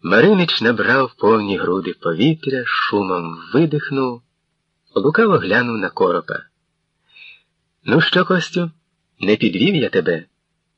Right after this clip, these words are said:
Цікавий матеріал?» «Що й казати.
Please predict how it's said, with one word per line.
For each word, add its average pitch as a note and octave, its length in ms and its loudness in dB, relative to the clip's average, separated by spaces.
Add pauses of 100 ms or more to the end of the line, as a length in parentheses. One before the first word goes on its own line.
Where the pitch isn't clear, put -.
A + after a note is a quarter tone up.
(180)
Цікавий F3 440 4
матеріал?» F2+ 480 -2 (880)
«Що - 340 -6
й E2+ 80 -2
казати. F2+ 720 -4